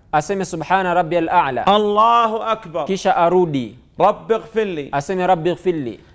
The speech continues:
Speaker 2: "الله أكبر."
Speaker 1: Kisha arudi tena katika kusujudu.
Speaker 2: "سبحان ربي الأعلى."
Speaker 1: Aseme, "Subhana rabbiyal a'la."
Speaker 2: "الله أكبر."
Speaker 1: Kisha arudi katika kikao.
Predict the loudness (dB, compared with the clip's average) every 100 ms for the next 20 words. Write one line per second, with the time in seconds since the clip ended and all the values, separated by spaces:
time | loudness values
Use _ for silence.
0 | _ -2 0 2 0 2 4 4 2 -2
1 | -6 -8 -8 -6 -2 0 0 0 -4 -2
2 | -2 0 -2 -4 -6 -8 -8 -4 -4 -4
3 | -2 0 0 2 2 4 4 4 2 -2
4 | -2 0 0 0 -4 -12 -8 -6 -4 -4
5 | -6 -6 -2 -2 2 2 2 -2 0 0
6 | 0 -2 -8 -14 _ 2 2 4 0 2
7 | 4 4 4 0 -2 -2 -4 -6 -8 -8
8 | -6 -6 0 2 4 4 4 0 0 -2
9 | -4 -8 -6 2 4 4